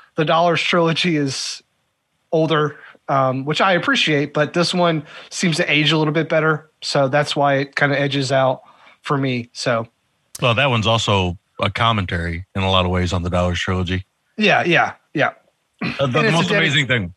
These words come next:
Speaker 2: yeah, the most amazing thing about the Unforgiven film is, and I, I agree, I still think it's Clint Eastwood's greatest film. I, I, I, so that's why I didn't put it on here, but I, I do think it is his greatest achievement because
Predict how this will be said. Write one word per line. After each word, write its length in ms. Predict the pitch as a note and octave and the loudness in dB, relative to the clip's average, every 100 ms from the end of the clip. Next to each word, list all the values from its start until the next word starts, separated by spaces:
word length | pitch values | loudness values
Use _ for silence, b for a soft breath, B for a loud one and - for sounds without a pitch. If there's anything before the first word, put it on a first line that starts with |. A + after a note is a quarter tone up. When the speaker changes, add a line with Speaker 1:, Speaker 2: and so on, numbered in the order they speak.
| _ | _
Speaker 2:
yeah, 180 | D3+ G2+ | -2 0
the 120 | F#2+ | 0
most 160 | E3 F#3 | -2 0
amazing 260 | D#3 A2+ | 0 0
thing 140 | G#2+ A2 | 0 0
about 220 | G#2 G#2 | 0 0
the 80 | G2 | -2
Unforgiven 380 | F#2 F#2+ G2 F#2 | -2 -2 -2 -2
film 260 | G#2 G2+ G2 | 0 0 0
is, 340 | F#2+ F2+ - B B B B B2 | -2 -4 -10 B B B B -2
and 80 | |
I, 180 | B2+ B2 - | 0 0 0
I 120 | D3 | 0
agree, 180 | C3+ A2 | 0 0
I 100 | - B2+ | 0 0
still 160 | C#3+ | 0
think 180 | B2 G2 | 0 -2
it's 80 | F#2 | -2
Clint 200 | A#2+ G#2 | -2 0
Eastwood's 260 | F2+ F#2+ | 0 -2
greatest 300 | - F#2+ F2 | -2 -2 -2
film. 340 | - F2 D#2+ F2 | -2 -4 -4 -2
I, 140 | G#2 G2 F#2 | 2 2 4
I, 100 | G2 - - | 0 -2 -2
I, 120 | F#2+ - | -4 -4
so 140 | A2 | -2
that's 220 | G2+ A2 | 0 0
why 140 | A#2+ C3+ | 0 0
I 20 | |
didn't 160 | D#3 | 0
put 120 | C3 A2 | 0 0
it 40 | |
on 180 | G#2 F#2+ | 0 0
here, 160 | E2 | -2
but 120 | E2 F2 | -4 -4
I, 160 | F2 - B B B B B | -4 -6 B B B B B
I 80 | G#2 | 0
do 160 | A#2 | 0
think 200 | A2+ G#2 | 0 0
it 80 | G2 | 0
is 140 | F#2+ F2 | 0 0
his 140 | F2 | -2
greatest 300 | D#2 F2+ F2 | 0 0 0
achievement 460 | E2+ - F#2 F2 - _ | -2 -2 0 -2 -6 _
because 640 | G#2 G2 G2+ F#2 F2 - | -6 0 0 0 -2 -6